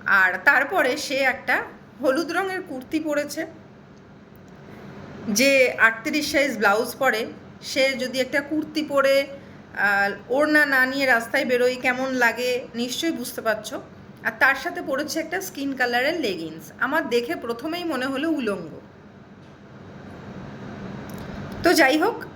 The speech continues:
আহ, ওই যে বললাম ময়ূরপুচ্ছ পড়লেই দ্বারকাক কখনো ময়ূর হয় না। তো যাই হোক,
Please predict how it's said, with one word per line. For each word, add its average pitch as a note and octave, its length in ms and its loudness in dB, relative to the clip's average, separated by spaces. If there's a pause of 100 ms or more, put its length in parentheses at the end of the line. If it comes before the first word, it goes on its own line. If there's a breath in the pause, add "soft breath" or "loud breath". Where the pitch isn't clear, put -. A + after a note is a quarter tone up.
(380)
আহ, G3 720 2
ওই D4 120 4
যে D#4+ 100 0
বললাম C#4 420 4 (720)
ময়ূরপুচ্ছ D#4+ 640 0 (100)
পড়লেই C4 400 4
দ্বারকাক A3 540 4 (100)
কখনো C4 440 -6 (560)
ময়ূর G3 440 -4
হয় E3 240 -8
না। E3 220 -8 (520 loud breath)
তো F4+ 120 2
যাই C#4 260 4
হোক, G4 240 -4